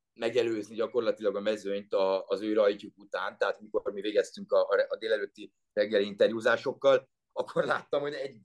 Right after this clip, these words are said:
vala-, valaki körül nagyon sok verseny, ö, ö, nagyon sok amatőr kerékpáros van és kisgyerek,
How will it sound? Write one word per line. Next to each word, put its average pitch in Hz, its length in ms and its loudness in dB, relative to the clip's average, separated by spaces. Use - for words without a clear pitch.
vala-, 139 280 -2
valaki 156 280 0
körül 139 220 4
nagyon 139 260 2
sok 107 180 -8
verseny, 117 440 -4
ö, 113 100 -2
ö, 107 420 -2
nagyon 135 180 4
sok 110 240 0
amatőr 123 400 2
kerékpáros 110 540 2
van 123 120 0
és 101 120 -6
kisgyerek, 113 640 2